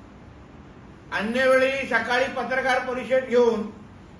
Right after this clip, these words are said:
उगाच तोंडातून आग ओकायची,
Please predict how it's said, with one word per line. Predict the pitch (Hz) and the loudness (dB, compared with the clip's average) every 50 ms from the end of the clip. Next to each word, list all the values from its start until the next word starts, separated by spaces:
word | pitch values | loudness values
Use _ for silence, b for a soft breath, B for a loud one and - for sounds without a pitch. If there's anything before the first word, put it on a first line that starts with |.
| - - - - - - - - - - - - - - - - - - - - - - - - - - - - - - - - - - - - - - - - - - - - - - - - - - - - - - - - - - - - - | -20 -20 -20 -20 -20 -20 -20 -20 -20 -20 -20 -20 -20 -20 -20 -20 -20 -20 -20 -20 -20 -20 -20 -20 -20 -20 -20 -20 -20 -20 -20 -20 -20 -20 -20 -20 -20 -20 -20 -20 -20 -20 -20 -20 -20 -20 -20 -20 -20 -20 -20 -20 -20 -20 -20 -20 -20 -20 -20 -16 -12
उगाच | 165 190 208 233 240 - - - | -6 0 2 2 2 2 2 0
तोंडातून | 269 240 240 240 240 254 262 254 269 262 262 247 | 0 0 2 2 2 0 0 0 0 -2 0 2
आग | 220 254 262 262 | 2 2 4 2
ओकायची, | 254 240 247 247 233 240 220 190 202 202 196 202 - - | 2 0 0 0 -2 -2 -2 -4 -4 -6 -6 -6 -8 -12